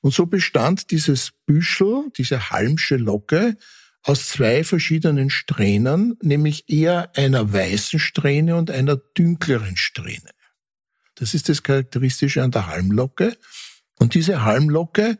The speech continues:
die mir vorgelegt wurde, hat tatsächlich zwei Komponenten gehabt, nämlich einen dunklen und einen hellen Strähnen.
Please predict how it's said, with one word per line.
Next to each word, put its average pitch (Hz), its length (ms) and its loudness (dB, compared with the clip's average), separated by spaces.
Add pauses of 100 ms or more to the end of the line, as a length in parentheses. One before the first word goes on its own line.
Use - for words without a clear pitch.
die 156 100 4
mir 160 220 2
vorgelegt 147 880 -2
wurde, 156 600 2
hat 131 260 -2
tatsächlich 135 680 -2
zwei 113 320 0
Komponenten 131 840 0
gehabt, 139 420 -2
nämlich 139 240 0
einen 131 240 0
dunklen 147 480 0
und 139 160 0
einen 131 240 0
hellen 123 320 0
Strähnen. - 640 -6